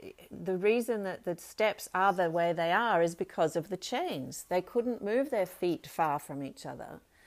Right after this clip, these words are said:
And so they had the foot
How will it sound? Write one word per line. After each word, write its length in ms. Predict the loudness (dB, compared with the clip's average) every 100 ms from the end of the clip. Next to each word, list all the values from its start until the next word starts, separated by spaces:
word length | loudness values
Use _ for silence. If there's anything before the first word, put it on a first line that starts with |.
| -20 _ _
And 180 | -8 -4
so 300 | 2 6 6
they 220 | 4 0
had 380 | -2 -2 -2 -6 -20 -20 -18 -2
the 120 | -2
foot 460 | 0 4 4 2